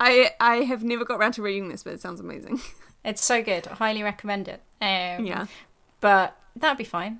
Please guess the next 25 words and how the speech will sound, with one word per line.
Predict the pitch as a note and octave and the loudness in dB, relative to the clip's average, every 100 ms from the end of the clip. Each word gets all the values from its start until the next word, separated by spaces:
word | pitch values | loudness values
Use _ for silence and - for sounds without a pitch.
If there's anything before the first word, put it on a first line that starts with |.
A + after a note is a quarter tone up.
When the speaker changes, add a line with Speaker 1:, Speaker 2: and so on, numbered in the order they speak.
| - | -12
Speaker 2:
Just, | B3+ - - - - - - | -14 -10 -12 -12 -12 -12 -12
I | A#3 | -14
don't | A#3+ | -8
know, | G#3 | -8
put | A3+ C4 | -4 -4
'em | G#3+ | -4
somewhere. | G3 F3+ F3 F#3 _ _ _ _ | -6 -6 -8 -12 _ _ _ _
Let | C4 | -2
'em | A#3+ | 0
only | B3+ | 2
Speaker 1:
Yeah. | C4 | 0
Speaker 2:
have | A3+ | 0
one | A3+ A#3 A#3 | 2 2 2
house. | A3 - - G3 - - - _ _ _ _ - | -2 -2 -4 -12 -16 -18 -18 _ _ _ _ -4
Speaker 1:
Yeah. | G#3+ G3 G#3+ F3+ | -2 0 -2 -4
Speaker 2:
Um, | F3+ F#3+ - _ _ _ - _ | -10 -14 -14 _ _ _ -20 _
anyway, | - G#3 F#3 F3+ G3+ - - | 2 2 2 0 -4 -10 2
but | B3 | 4
they | A#3+ D4 | 8 6
make | D4 C4 B3+ - | 6 2 0 -6
me, | G3 - G3+ - | -8 -8 -10 -2
Cromwell | C4 C#4 C4+ | 0 2 2
is | B3 | 0
so | A#3+ - A3 | -2 0 0
rubbish, | A3 G#3+ G#3 E3 E3 - - - - | 0 -2 -2 -2 -6 -8 -12 -10 -12